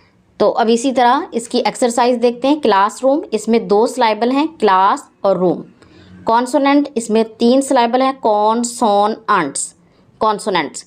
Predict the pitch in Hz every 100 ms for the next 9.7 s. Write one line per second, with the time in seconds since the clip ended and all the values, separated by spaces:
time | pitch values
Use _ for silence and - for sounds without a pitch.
0 | _ _ _ - 233 233 - 277 277 208
1 | 208 233 247 226 240 254 262 269 285 -
2 | 220 220 233 _ _ 240 175 - - _
3 | _ _ _ _ _ - 220 226 269 269
4 | 262 277 415 - _ _ _ - 190 226
5 | 269 269 233 233 277 277 330 - - 214
6 | 214 226 - - - 208 247 330 - 190
7 | 175 - 147 - _ _ _ _ _ _
8 | _ _ - 226 269 - - _ - 180
9 | 220 277 277 240 240 254 269